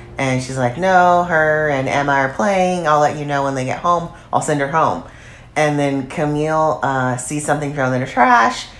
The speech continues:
She goes to put it back in the dollhouse 'cause the dollhouse has made it into, uh, Camille's house as Emma's favorite prized possession. And she notices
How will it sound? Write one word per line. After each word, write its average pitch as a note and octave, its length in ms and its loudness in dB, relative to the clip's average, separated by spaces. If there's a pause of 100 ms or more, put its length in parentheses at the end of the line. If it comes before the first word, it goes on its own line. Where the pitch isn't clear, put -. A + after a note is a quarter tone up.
(240)
She - 180 -10
goes D3 380 0 (120)
to C3+ 520 -4 (300)
put E3 140 -2
it - 100 -2
back C#3 240 4
in C3 80 -4
the C3 100 -2
dollhouse G#3 560 4
'cause C#3 120 -10
the C3+ 60 -6
dollhouse C3 500 2
has C3 360 2
made C3+ 280 -2
it - 280 -2
into, C3+ 680 -4 (100)
uh, B2+ 320 2
Camille's C#3 380 -2
house A#2+ 360 2
as C3+ 200 -8 (240)
Emma's C3+ 320 2
favorite B2 460 0
prized B2 360 2
possession. C#3+ 600 -2 (520)
And C3+ 600 2
she - 280 -4
notices C3+ 840 0